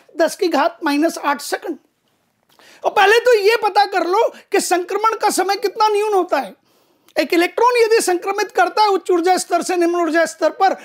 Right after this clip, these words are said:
तो उसे मुश्किल से दस की घात माइनस आठ सेकंड लग रहे हैं। समझ गए आप मेरी बात को? और अब आपका जो प्रश्न है, वो कहता है, इलेक्ट्रॉन पर कार्यरत बल आघूर्ण का परास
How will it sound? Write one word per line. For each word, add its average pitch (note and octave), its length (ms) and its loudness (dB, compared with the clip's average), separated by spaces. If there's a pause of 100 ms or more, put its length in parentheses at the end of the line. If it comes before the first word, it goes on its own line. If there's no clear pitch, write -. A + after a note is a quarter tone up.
(240)
तो A#4 60 4
उसे A4 320 2
मुश्किल A4 340 0
से G#4 120 0
दस F4+ 200 0
की F#4 120 -4
घात F4 280 0
माइनस D#4 300 -2
आठ D4 140 0
सेकंड E4 320 -2
लग F4+ 160 0
रहे D#4+ 120 0
हैं। G3 120 -14 (320)
समझ G#4+ 300 -2
गए F#4 80 2
आप E4+ 200 2
मेरी E4 120 -4
बात C#4 280 -4
को? F#4 260 -2 (380)
और F#4 160 4
अब A#4 340 0
आपका F4+ 880 2
जो D#4+ 380 2 (280)
प्रश्न - 340 0
है, F4+ 60 2
वो F4 120 0
कहता D#4+ 340 0
है, F4 140 4
इलेक्ट्रॉन E4+ 640 0
पर F#4 260 0
कार्यरत D4+ 680 0 (100)
बल D#4 260 0
आघूर्ण C#4 640 0
का C#4+ 440 2 (460)
परास E4+ 720 0